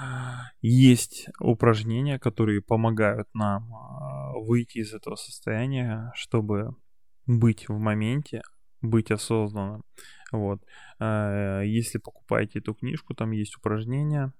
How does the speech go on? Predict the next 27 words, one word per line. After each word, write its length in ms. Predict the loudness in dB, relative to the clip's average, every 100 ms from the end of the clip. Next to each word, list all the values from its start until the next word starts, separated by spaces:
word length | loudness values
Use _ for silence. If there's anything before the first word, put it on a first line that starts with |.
| -8
Вот. 440 | -4 -2 -2 -4
К 40 | 0
сожалению, 600 | 0 4 4 6 6 4
я 240 | 4 4
их 140 | 2 -2
не 280 | -2 -2
пробовал, 580 | -4 0 0 0 -2 -4
не 120 | -6 -6
выполнял. 500 | -6 -8 -8 -10 -12 -18 -20 -20 -4
Вот. 240 | 0 2 2
На 100 | 2
самом 260 | 2 4
деле 240 | 4 2 2
книгу 560 | 2 0 0 -6 -8 2
три 200 | 4 6
раза 300 | 4 2 -2
переслушал, 680 | -4 -6 -4 -4 -2 -4
три 140 | -4 -2
раза 300 | 0 0 -2
перечитывал, 680 | -4 -4 -4 -4 0 0 0
и 120 | -2
вот 200 | -2 -2
пока 720 | -6 -2 0 2 0 -4 -10 -4
готовился, 640 | -2 0 0 0 -2 -4
еще 380 | -4 -2 2 4
раз 200 | 4 0 -8
послушал, 600 | -6 -4 -4 -2 -6